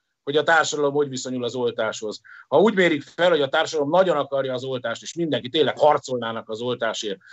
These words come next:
akkor Orbán Viktornak az lenne a helyes, és én meg ezt a látszatot próbálja kelteni, hogy azt mondja, hogy én kérem, várok, én, én kivárom a soromat. Az ellenkezője esetében, ami egyébként, hát úgy tudom, a felmérések nagyjából erre utalnak, utalnak, hogy Magyarországon meglehetősen a-, alacsonyan azoknak az aránya, akik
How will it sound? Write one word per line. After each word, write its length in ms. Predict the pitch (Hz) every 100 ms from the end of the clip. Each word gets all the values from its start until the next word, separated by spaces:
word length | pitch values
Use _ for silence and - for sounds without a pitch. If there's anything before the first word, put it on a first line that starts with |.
| - - -
akkor 420 | 185 196 196 190
Orbán 360 | 180 143 127
Viktornak 500 | 139 151 165 147 156
az 160 | 143 135
lenne 280 | 127 117 110
a 40 |
helyes, 420 | 104 131 220 247
és 160 | 139 139
én 360 | 147 147 160 147
meg 200 | 180 196
ezt 180 | 175 -
a 20 |
látszatot 420 | 139 131 139 135 127
próbálja 320 | 127 117 110
kelteni, 360 | 214 214 202
hogy 120 | 165 156
azt 100 | 156
mondja, 180 | 143
hogy 100 | 131 - _
én 220 | 151 175
kérem, 240 | 160 139 123
várok, 380 | 123 117 113
én, 200 | 120 127
én 220 | 120 120 104
kivárom 400 | 127 113 110 107
a 40 |
soromat. 440 | - 107 104 95 - _ - - -
Az 140 | 135
ellenkezője 640 | 180 202 196 190 175 185 180
esetében, 600 | 175 180 190 185 185 180
ami 300 | 160 165 156
egyébként, 440 | 147 147 147 135
hát 120 | 135
úgy 100 | 143
tudom, 240 | 139 139 131
a 80 |
felmérések 540 | 127 143 135 127 117 117
nagyjából 540 | 131 127 123 127 127
erre 140 | 127 117
utalnak, 460 | 131 123 120 117
utalnak, 360 | 147 139 123 117
hogy 100 | 120
Magyarországon 560 | 127 127 117 120 113 117
meglehetősen 520 | 117 117 113 110 113
a-, 280 | 127 120 120
alacsonyan 440 | 120 - 117 110
azoknak 340 | 110 110 113 101
az 100 | 110
aránya, 320 | 104 107 107
akik 260 | - 101